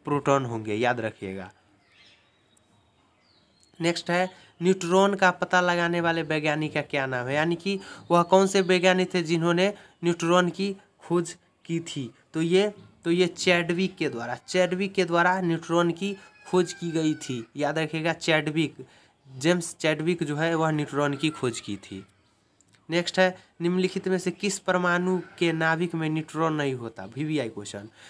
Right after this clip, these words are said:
कौन से परमाणु है जिसके, जिसके नाभिक में जो होता है, वह न्यूट्रॉन नहीं होता है?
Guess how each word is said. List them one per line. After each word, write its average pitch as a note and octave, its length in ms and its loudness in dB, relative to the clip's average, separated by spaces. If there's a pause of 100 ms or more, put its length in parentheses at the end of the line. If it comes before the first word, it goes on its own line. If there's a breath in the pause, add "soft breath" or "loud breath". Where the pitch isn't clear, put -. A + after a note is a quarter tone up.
(600 loud breath)
कौन G3 220 4
से G#3 120 2
परमाणु F3+ 460 4
है F#3 120 4
जिसके, G3 520 0 (880)
जिसके E3+ 600 0
नाभिक E3+ 400 2
में F3 140 2
जो D#3 80 -2
होता D#3+ 220 -2
है, E3+ 80 2
वह E3 180 2
न्यूट्रॉन E3 480 0
नहीं D3 220 -2
होता A#2 300 -8
है? G2+ 260 -16